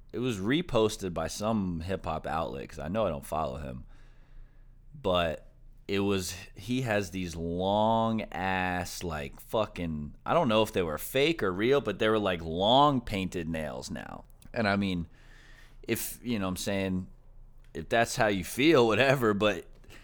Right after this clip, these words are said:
the fact that he posted the video showing off his nails while smoking a big ass blunt,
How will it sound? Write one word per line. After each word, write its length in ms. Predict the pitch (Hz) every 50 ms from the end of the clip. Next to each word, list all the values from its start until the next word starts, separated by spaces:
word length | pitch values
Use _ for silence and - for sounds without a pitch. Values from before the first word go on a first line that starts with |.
| - - -
the 100 | 117 113
fact 460 | - - 147 143 147 151 151 143 123
that 500 | 117 113 113 110 107 107 - - - - - - - - - - - - - - - - - - - -
he 320 | - 117 107 127 139 147 156
posted 600 | 147 - - 151 143 160 165 165 - 160 151 131
the 100 | 131 120
video 520 | 110 104 117 120 117 120 120 117 113 113
showing 380 | 110 - - 117 110 113 113 113
off 200 | 110 110 110 -
his 200 | 120 104 95 95
nails 520 | 98 95 95 98 98 98 98 98 95 92
while 160 | 90 90 87
smoking 480 | 87 - - - 104 104 104 98 104 95
a 80 | 90 87
big 260 | 82 90 101 101 95
ass 300 | 95 92 92 90 85 85
blunt, 480 | 80 - 85 87 90 90 87 85 82